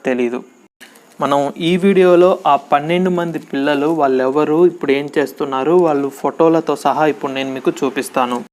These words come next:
నందమూరి తారక రామారావు గారి మొదటి కొడుకు పేరు నందమూరి రామకృష్ణ.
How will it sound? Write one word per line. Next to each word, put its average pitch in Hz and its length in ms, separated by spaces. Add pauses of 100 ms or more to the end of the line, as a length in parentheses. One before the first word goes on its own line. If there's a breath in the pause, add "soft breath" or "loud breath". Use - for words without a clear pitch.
(640 soft breath)
నందమూరి 180 640
తారక 151 440
రామారావు 139 680
గారి 135 280
మొదటి 156 560
కొడుకు 143 380
పేరు 135 500 (120)
నందమూరి 143 600
రామకృష్ణ. 131 720